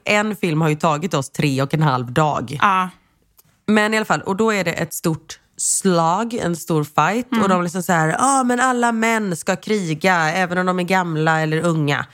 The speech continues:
Speaker 1: Och du vet, så, så ger de alla vapen till små pojkar och gamla gubbar och sånt där.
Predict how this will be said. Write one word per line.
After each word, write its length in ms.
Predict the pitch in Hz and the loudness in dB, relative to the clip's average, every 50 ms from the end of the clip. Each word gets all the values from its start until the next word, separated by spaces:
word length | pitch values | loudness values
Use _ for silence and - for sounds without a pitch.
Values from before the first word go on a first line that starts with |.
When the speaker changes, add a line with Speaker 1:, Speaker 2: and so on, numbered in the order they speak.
| - - - - - | -20 -20 -20 -12 -4
Speaker 1:
Och 120 | - 208 202 | -2 0 2
du 60 | 196 | 2
vet, 180 | 175 151 - - | 0 -2 -2 -4
så, 220 | - 185 - - | -4 -4 -4 -4
så 140 | - - 185 | -2 -2 0
ger 280 | 175 175 170 160 151 | 0 2 2 2 2
de 300 | 143 151 147 143 139 143 | 2 2 0 0 0 0
alla 400 | - 147 156 151 147 143 139 139 | 0 2 2 2 2 2 2 0
vapen 760 | 139 135 - - 147 147 160 151 139 135 131 - - 151 147 139 | -2 -4 -8 -6 -2 0 0 0 0 -2 -4 -4 -4 -4 -2 -2
till 120 | 160 143 | -4 -2
små 140 | - 160 147 | -2 -2 -2
pojkar 480 | 147 165 151 143 139 - - 151 143 | 0 -2 -2 -2 -4 -4 -2 -2 -2
och 80 | 143 139 | -2 -2
gamla 240 | 143 139 135 135 139 | -2 -2 -2 -2 0
gubbar 380 | 143 156 147 143 135 143 135 | 0 0 0 0 0 -2 0
och 80 | 135 139 | 0 -2
sånt 140 | - 147 135 | -4 -2 -2
där. 200 | 143 160 202 | 0 0 -2